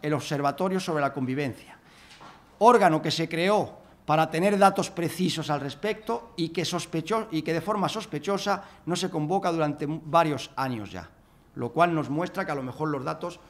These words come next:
son peor de lo que a lo mejor sospechamos aquí. Que existan protocolos de actuación precisos, que se, que haya, eh, formación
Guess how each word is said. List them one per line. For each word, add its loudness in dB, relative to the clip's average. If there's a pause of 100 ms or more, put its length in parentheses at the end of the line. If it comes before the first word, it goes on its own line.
son -4
peor -2 (240)
de -4
lo -2
que -8
a -4
lo -4
mejor -6
sospechamos -8
aquí. -18 (1300)
Que 0
existan 0
protocolos 2 (140)
de -6
actuación 0 (520)
precisos, -2 (640)
que -8
se, -6
que 0
haya, 0
eh, -2
formación 0